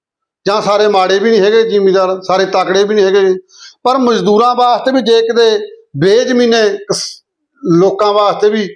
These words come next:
ਕੋਈ ਵਧੀਆ ਹੋਰ ਵੀ ਪੈਕੇਜ ਦੇ ਕੇ ਜਾਂਦਾ, ਫਿਰ ਇਹ ਵੀ ਉਦੋਂ ਵੀ ਵਧੀਆ ਹੁੰਦਾ, ਪਰ ਉਹ, ਉਹ ਕੰਮ ਕਰਕੇ ਨਹੀਂ, ਉਹ ਵੀ ਇਕੱਲਾ ਜਹਾਜ਼ ਦੇ ਉੱਤੇ ਸਿਰਫ ਫਾਰਮੈਲਿਟੀ ਪੂਰੀ ਕਰਕੇ ਗਿਆ, ਕਿਉਂਕਿ ਇੰਨੀ ਉਹਦੇ ਬਾ-, ਉਹਨੂੰ ਪਾਸੇ ਤੋਂ ਲਾਹਣਤਾਂ ਪੈਣ ਲੱਗ ਗਈਆਂ ਸੀਗੀਆਂ।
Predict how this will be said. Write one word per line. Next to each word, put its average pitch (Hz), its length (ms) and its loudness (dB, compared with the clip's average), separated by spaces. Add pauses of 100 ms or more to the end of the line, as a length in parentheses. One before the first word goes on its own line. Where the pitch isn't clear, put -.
(280)
ਕੋਈ 262 140 2
ਵਧੀਆ 202 680 0
ਹੋਰ 220 240 2
ਵੀ 269 120 0
ਪੈਕੇਜ 208 440 0
ਦੇ 196 80 0
ਕੇ 190 120 0
ਜਾਂਦਾ, 185 400 0 (280)
ਫਿਰ 196 120 2
ਇਹ 214 100 2
ਵੀ 233 80 -2
ਉਦੋਂ 202 280 0
ਵੀ 220 80 0
ਵਧੀਆ 202 280 0
ਹੁੰਦਾ, 196 380 -2 (200)
ਪਰ 208 140 2
ਉਹ, 226 140 2
ਉਹ 220 460 2
ਕੰਮ 208 200 0
ਕਰਕੇ 190 280 0
ਨਹੀਂ, 208 100 2
ਉਹ 226 60 2
ਵੀ 233 60 -2
ਇਕੱਲਾ 214 240 0
ਜਹਾਜ਼ 196 400 0
ਦੇ 175 60 0
ਉੱਤੇ 185 300 2 (120)
ਸਿਰਫ - 420 -6
ਫਾਰਮੈਲਿਟੀ 202 760 -2
ਪੂਰੀ 185 260 0
ਕਰਕੇ 185 280 0
ਗਿਆ, 170 200 2 (300)
ਕਿਉਂਕਿ 247 280 0 (520)
ਇੰਨੀ 208 180 2
ਉਹਦੇ 233 200 2
ਬਾ-, 220 360 0
ਉਹਨੂੰ 247 480 -2
ਪਾਸੇ 214 300 -2
ਤੋਂ 240 120 0
ਲਾਹਣਤਾਂ 262 380 -2
ਪੈਣ 214 220 0
ਲੱਗ 170 140 0
ਗਈਆਂ 123 220 -10
ਸੀਗੀਆਂ। 127 240 -20